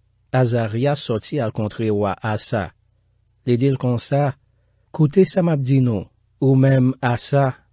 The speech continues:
ensemmen ak tout moun fanmi Jida ak fanmi Benjamin yo,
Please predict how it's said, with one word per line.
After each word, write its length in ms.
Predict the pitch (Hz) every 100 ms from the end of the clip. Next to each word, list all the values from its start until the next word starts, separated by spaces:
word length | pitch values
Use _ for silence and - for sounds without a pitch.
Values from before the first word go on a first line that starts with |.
| _ -
ensemmen 400 | 131 - 135 123
ak 100 | -
tout 240 | 165 160
moun 320 | 151 139 131 113 98
fanmi 320 | 127 123 127
Jida 540 | 131 131 120 113 85 -
ak 140 | 110 107
fanmi 260 | 123 113
Benjamin 460 | 104 104 104 98 95
yo, 160 | 95